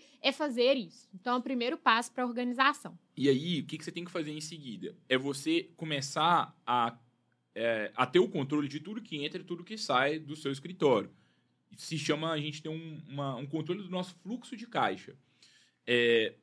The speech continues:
Speaker 2: idealmente, você deve fazer isso todo dia. Mas na Freeló, por exemplo, a gente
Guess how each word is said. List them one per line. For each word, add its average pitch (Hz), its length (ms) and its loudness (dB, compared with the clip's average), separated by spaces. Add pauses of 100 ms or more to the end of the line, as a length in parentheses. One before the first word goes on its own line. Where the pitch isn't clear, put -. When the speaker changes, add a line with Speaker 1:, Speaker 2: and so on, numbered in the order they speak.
(220)
Speaker 2:
idealmente, 160 1120 2 (580)
você 175 100 -4
deve 143 160 4
fazer 147 280 0
isso 151 120 -2
todo 196 220 -2
dia. 131 340 -6 (680)
Mas 135 680 6 (200)
na 151 220 2
Freeló, 147 480 2
por 147 180 2
exemplo, 127 680 0 (100)
a 135 160 8
gente 165 800 -2